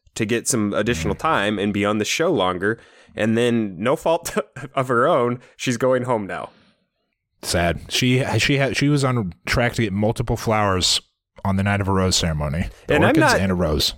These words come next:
Speaker 1: And just to be clear, I'm not saying she's not, she's innocent completely, 'cause there might be some truth to what Victoria's
Speaker 2: Yeah, who
Speaker 1: saying.
Speaker 2: knows?
Speaker 1: I
Speaker 2: We'll
Speaker 1: have
Speaker 2: never
Speaker 1: no
Speaker 2: know.
Speaker 1: idea. But you need to do a little more investigation there, Matt. <laughs>
Speaker 2: Absolutely bonkers that he said, <laughs> I mean, that's,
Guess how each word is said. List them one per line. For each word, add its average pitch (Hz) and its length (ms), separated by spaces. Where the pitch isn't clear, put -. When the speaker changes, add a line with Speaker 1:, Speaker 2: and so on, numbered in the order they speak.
Speaker 1:
And 120 120
just 147 180
to 185 60
be 208 60
clear, 143 200
I'm 107 80
not 120 160
saying 131 220
she's 120 280
not, 117 380
she's - 320
innocent 131 540
completely, 90 520
'cause 110 240
there 113 120
might 123 260
be 151 100
some 151 200
truth 190 280
to 107 80
what 90 140
Victoria's 92 460
Speaker 2:
Yeah, - 20
who - 40
Speaker 1:
saying. 104 200
Speaker 2:
knows? 185 340
Speaker 1:
I 160 120
Speaker 2:
We'll 202 100
Speaker 1:
have 226 80
Speaker 2:
never 190 140
Speaker 1:
no - 80
Speaker 2:
know. 294 60
Speaker 1:
idea. 202 180
But 165 280
you 175 160
need 202 260
to 165 100
do 151 200
a - 20
little 143 260
more 135 240
investigation 104 760
there, 85 140
Matt. 101 300
<laughs> 202 960
Speaker 2:
Absolutely 302 380
bonkers 147 560
that 135 160
he 165 100
said, 151 460
<laughs> - 80
I 233 60
mean, 190 180
that's, 214 340